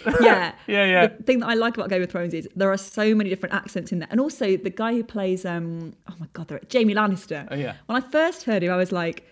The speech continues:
Speaker 2: "His accent's so weird." And then by the second episode, I was like, "Oh, yeah, that's just his voice." And then I found out that English isn't his first language anyway. I think he might be Scandinavian.
Speaker 1: Oh,
Speaker 2: or,
Speaker 1: okay.
Speaker 2: yeah.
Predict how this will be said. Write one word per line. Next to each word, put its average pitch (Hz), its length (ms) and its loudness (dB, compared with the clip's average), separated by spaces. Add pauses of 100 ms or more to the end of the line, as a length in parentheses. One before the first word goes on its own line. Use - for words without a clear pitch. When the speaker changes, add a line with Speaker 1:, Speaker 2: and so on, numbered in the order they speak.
(160)
Speaker 2:
"His 269 120 -4
accent's 302 400 -4
so 220 160 -2
weird." 202 320 0
And 180 80 0
then 185 80 0
by 196 120 0
the 196 80 -8
second 202 360 -8
episode, 202 300 -6
I 160 60 -4
was 170 120 -6
like, 151 360 -10
"Oh, 254 60 0
yeah, 185 200 0
that's 170 220 -10
just - 200 -10
his 156 140 -6
voice." 175 300 0
And 196 80 -6
then 208 60 -4
I 202 40 -2
found 196 240 -4
out 139 120 -10
that - 140 -10
English 180 280 -4
isn't 160 160 -8
his 165 340 -12
first 147 260 -8
language 151 240 -6
anyway. 151 320 -8
I - 60 -16
think - 200 -10
he 165 200 -10
might - 140 -12
be - 40 -14
Scandinavian. 151 520 -10
Speaker 1:
Oh, 143 260 -2
Speaker 2:
or, 143 40 -2
Speaker 1:
okay. 143 180 -6
Speaker 2:
yeah. 156 180 -8